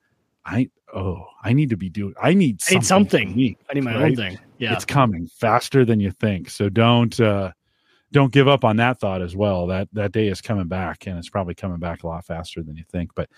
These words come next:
Speaker 1: give us a little update, what you've been working on, or what, what kind of things?
Speaker 2: Yeah, you know, and for, for this crew and what, what everyone's interested in, I think everyone would be curious to know, for, for me, I have been in a maintenance, stability,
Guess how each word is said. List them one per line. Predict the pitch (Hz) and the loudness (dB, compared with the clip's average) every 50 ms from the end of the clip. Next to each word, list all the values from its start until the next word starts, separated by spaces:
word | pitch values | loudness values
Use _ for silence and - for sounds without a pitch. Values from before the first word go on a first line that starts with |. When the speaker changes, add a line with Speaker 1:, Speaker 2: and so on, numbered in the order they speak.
| _ _ _ _ _ _ | _ _ _ _ _ _
Speaker 1:
give | - 175 | 4 4
us | 180 - - | 4 6 6
a | |
little | 165 160 147 139 | 6 6 6 6
update, | 117 - 139 127 117 | 6 4 4 4 4
what | 117 120 - | 2 0 2
you've | - | 2
been | 131 117 | 2 4
working | 110 110 107 - 107 | 4 2 0 0 -4
on, | 95 92 85 82 92 - | -4 -4 -6 -8 -6 -2
or | 117 110 | 0 0
what, | 110 107 | 0 0
what | 107 123 120 - | -2 -2 -2 0
kind | - 120 | 0 -2
of | 101 | 0
things? | - 101 85 - - _ _ _ _ | -2 -6 -8 -8 -14 _ _ _ _
Speaker 2:
Yeah, | 202 165 226 262 269 | 0 4 4 4 4
you | 254 - - 262 247 247 240 226 | 2 -2 -6 -4 -2 0 2 4
know, | 214 226 240 233 202 - - - _ | 4 4 4 2 0 -6 -12 -8 _
and | 240 214 214 208 175 | 0 2 2 2 2
for, | - 214 208 202 202 196 | 2 4 4 4 4 2
for | 175 - 190 | 2 0 0
this | 180 170 220 285 - | 2 4 2 2 0
crew | - - - 190 180 180 | -2 2 4 4 6 6
and | 180 170 156 | 4 2 0
what, | 147 143 | -2 -2
what | 156 156 151 | -2 -2 -2
everyone's | 151 147 147 131 123 120 | -2 -2 -4 -6 -4 -4
interested | 127 131 127 123 120 - - 117 | -6 -6 -6 -6 -8 -8 -8 -8
in, | 113 | -6
I | 117 120 | -8 -8
think | - - 185 196 190 | -2 0 0 4 4
everyone | 214 208 202 190 165 | 4 4 4 0 0
would | 156 151 | 0 0
be | 143 135 131 | 2 0 0
curious | 120 - - 156 143 139 127 - | 0 0 0 2 2 2 0 -2
to | 131 | -4
know, | 127 117 110 107 104 104 113 131 _ _ | -4 -4 -4 -4 -6 -8 -10 -14 _ _
for, | - 147 135 127 123 _ | -6 -6 -6 -6 -6 _
for | - 160 | 2 2
me, | 156 156 156 160 147 135 117 113 110 104 _ _ _ _ | 4 6 6 6 6 4 2 0 -4 -8 _ _ _ _
I | - 139 175 | 0 2 4
have | 208 247 240 196 | 4 4 2 4
been | 170 156 151 151 147 147 | 4 4 4 4 0 -2
in | - - 156 | -2 -2 -2
a | 143 143 135 127 | 0 0 0 0
maintenance, | 123 120 127 139 160 226 190 170 170 170 170 170 - - - - - - - _ _ _ | 0 0 0 -2 -2 -2 -2 0 0 2 0 0 -2 -4 -6 -6 -8 -10 -20 _ _ _
stability, | - - - - 156 135 151 156 160 160 160 160 156 156 156 151 147 147 143 143 143 139 143 - | -8 -6 -2 -2 0 2 4 4 6 6 4 4 6 4 6 6 6 6 6 4 4 0 -2 -4